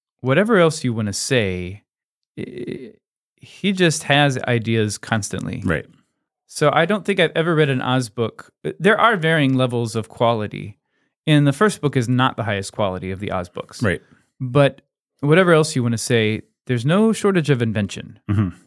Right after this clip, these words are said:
Speaker 1: And that's an interesting quality for a children's fantasy author. It's a pretty great one.
Speaker 2: Yeah.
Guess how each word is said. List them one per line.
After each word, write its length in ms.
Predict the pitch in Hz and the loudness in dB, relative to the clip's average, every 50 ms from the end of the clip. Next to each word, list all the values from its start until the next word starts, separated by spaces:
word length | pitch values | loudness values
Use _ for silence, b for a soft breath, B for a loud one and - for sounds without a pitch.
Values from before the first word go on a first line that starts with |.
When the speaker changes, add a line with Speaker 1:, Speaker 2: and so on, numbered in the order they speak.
| _ _ _ _ _ _ _ - | _ _ _ _ _ _ _ 0
Speaker 1:
And 100 | - 147 | 4 4
that's 180 | 175 208 190 170 | 4 4 4 4
an 80 | 160 | 2
interesting 400 | 151 143 - 139 127 - 123 117 | 2 2 2 -2 -2 -2 -2 -4
quality 560 | 110 - 110 104 101 101 92 95 92 95 101 - _ | -2 0 0 0 0 -2 -6 -6 -8 -10 -12 -16 _
for 240 | _ - 123 117 110 | _ -6 -2 -2 -2
a 40 | 107 | -2
children's 380 | - - 127 113 107 110 104 - | -2 -4 -6 -4 -4 -6 -4 -2
fantasy 360 | - 123 110 110 - 110 - | -2 -2 -2 -2 -4 -6 -6
author. 220 | - 95 - - | -6 -6 -6 -8
It's 120 | - - - | -10 -10 -2
a 40 | |
pretty 160 | - 180 139 - | -2 0 0 2
great 220 | - 120 - - | 2 2 2 2
one. 160 | - - - 131 | -2 -8 -2 2
Speaker 2:
Yeah. 220 | 135 147 131 | 2 2 2